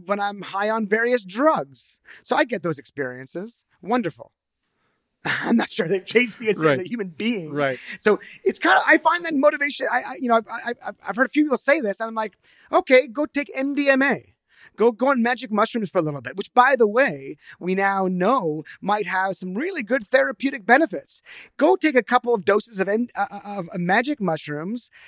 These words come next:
Speaker 1: and save yourself the meditation.
Speaker 2: Yeah, you know, interestingly,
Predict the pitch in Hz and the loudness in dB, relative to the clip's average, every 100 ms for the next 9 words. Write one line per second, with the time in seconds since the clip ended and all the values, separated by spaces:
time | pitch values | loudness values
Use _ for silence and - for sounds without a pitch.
0 | - _ 226 226 233 233 - 277 370 381 | -20 _ -4 -2 -2 -6 2 2 4 0
1 | - 339 330 320 330 311 349 - - _ | 2 2 4 2 2 -2 -4 -8 -16 _
2 | _ _ _ _ _ _ - 175 190 175 | _ _ _ _ _ _ -8 0 0 0
3 | 185 190 165 175 202 - 156 139 131 127 | -2 -2 -2 -4 -6 -6 -8 -8 -10 -12